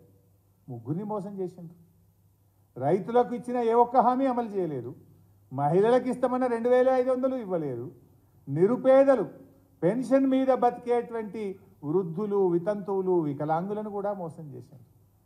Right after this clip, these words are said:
ప్రధానమైన మూడు వర్గాలను కాంగ్రెస్ పార్టీ మోసం చేసింది. ప్రధానమైన హామీలన్నీ అమలు చేయకుండా బాండ్ పేపర్లు పంచి, నోటరీలు రాసిచ్చి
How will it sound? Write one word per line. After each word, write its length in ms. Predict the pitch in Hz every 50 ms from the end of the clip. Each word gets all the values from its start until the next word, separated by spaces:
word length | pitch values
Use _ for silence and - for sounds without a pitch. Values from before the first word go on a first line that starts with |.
| _ _ _ _ _
ప్రధానమైన 640 | - 165 175 202 233 262 277 285 285 277 285 285 285
మూడు 340 | 262 214 208 214 247 294 302
వర్గాలను 500 | 294 294 285 277 226 285 285 294 294 302
కాంగ్రెస్ 480 | 285 262 262 262 262 269 277 254 - -
పార్టీ 240 | 254 247 247 247
మోసం 360 | 233 233 226 208 - 214 196 180
చేసింది. 340 | 175 151 - 147 131 117 - - _ _ _ _ _ _ _ _ _ _ _ _ _ _ _ _ _ _ _ _ _ _ _ _ _ _ _ -
ప్రధానమైన 640 | 156 185 214 247 262 277 277 285 277 277 285 285
హామీలన్నీ 640 | 277 226 220 233 247 262 277 277 269 262 262 277 285
అమలు 240 | 269 247 240 269 269
చేయకుండా 680 | 254 254 262 254 254 247 247 240 240 220 190 185 - - - - _ _ _ _ _ _ _ _ _ _ -
బాండ్ 480 | 113 147 165 208 254 285 285 294 285
పేపర్లు 420 | 285 277 277 277 277 277 262 262 269
పంచి, 420 | 254 247 247 247 247 247 262 277
నోటరీలు 600 | 240 208 226 262 277 277 294 285 285 285 277 277
రాసిచ్చి 760 | 269 254 247 247 247 254 247 - - 247 247 233 202 - -